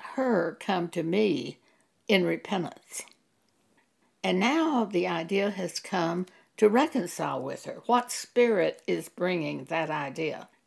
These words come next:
I was very suspicious of that spirit.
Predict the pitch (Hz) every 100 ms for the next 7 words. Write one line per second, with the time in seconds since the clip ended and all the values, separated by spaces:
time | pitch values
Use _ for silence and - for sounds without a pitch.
0 | _ _ _ _ _ _ _ _ - 262
1 | 294 220 233 220 190 - 165 - - 202
2 | 196 - - - - - - 247 _ _
3 | _ _ _ _ _ _ _ _ _ _
4 | 180 160 160 160 - - - 180 127 120